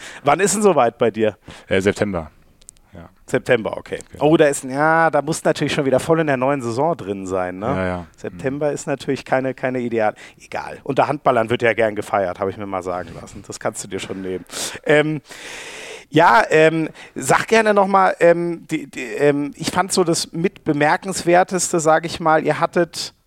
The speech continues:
Speaker 1: wenn ich jetzt richtig bin, es steht schon vierzehn achtzehn für Stuttgart, äh, so beim Start in die zweite Halbzeit rein. Nicht, dass wir das jetzt Sp-, Spiel jetzt irgendwie für, äh, keine Ahnung, äh, äh, äh, Spiel für Spielzug auseinandernehmen, aber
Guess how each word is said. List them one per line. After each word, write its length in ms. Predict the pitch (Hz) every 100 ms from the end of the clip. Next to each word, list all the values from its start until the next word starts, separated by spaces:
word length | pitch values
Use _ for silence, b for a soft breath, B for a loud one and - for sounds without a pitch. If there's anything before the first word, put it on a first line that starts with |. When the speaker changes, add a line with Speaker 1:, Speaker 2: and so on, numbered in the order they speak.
| _ _ _
Speaker 1:
wenn 80 | 120
ich 60 |
jetzt 180 | 131 -
richtig 300 | 170 - 196
bin, 140 | - 190
es 140 | 143 -
steht 280 | - 185
schon 300 | - 190 175
vierzehn 880 | 170 - - - 196 208 - - 190 180
achtzehn 480 | - 175 - - 180
für 160 | - 160
Stuttgart, 920 | - 151 139 - - - - - - -
äh, 340 | 120 123 127 123
so 200 | 139 139
beim 280 | - 127 131
Start 420 | - 139 151 165
in 120 | 143
die 100 | 123
zweite 440 | - 110 107 98 113
Halbzeit 600 | 104 - - 107 101 101
rein. 380 | 104 135 190 180 B B
Nicht, 180 | 135 147
dass 140 | 175 135
wir 60 | 151
das 140 | 139
jetzt 140 | 139 -
Sp-, 320 | - - 117 139
Spiel 240 | - 151
jetzt 200 | 165 156
irgendwie 300 | 147 151 139
für, 360 | - 139 131 123 - - -
äh, 180 | - 123
keine 300 | 139 131 113
Ahnung, 280 | 151 139 131
äh, 40 |
äh, 800 | - 123 131 107 127 120 135 127
äh, 40 | 104
Spiel 260 | - 151
für 160 | 147 156
Spielzug 420 | - 165 170 - -
auseinandernehmen, 760 | 139 135 185 165 120 113 101
aber 300 | 127 127 127